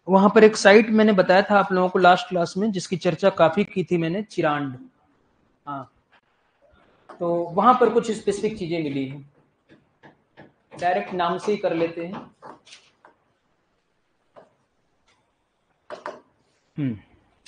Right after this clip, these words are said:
बिहार लिख लेंगे in bracket, चिरांड। यहां पर stone weapon नहीं मिला है।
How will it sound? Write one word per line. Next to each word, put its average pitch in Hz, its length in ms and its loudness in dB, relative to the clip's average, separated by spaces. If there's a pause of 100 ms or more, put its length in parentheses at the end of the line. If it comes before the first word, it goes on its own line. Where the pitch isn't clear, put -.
(380)
बिहार 160 320 2
लिख 170 200 -2
लेंगे 147 280 -2
in 143 60 -6
bracket, 135 500 -6 (600)
चिरांड। 143 360 -4 (2500)
यहां 196 180 4
पर 226 180 4
stone 254 380 2
weapon 220 260 4
नहीं 180 180 0
मिला 135 200 2
है। 135 380 -6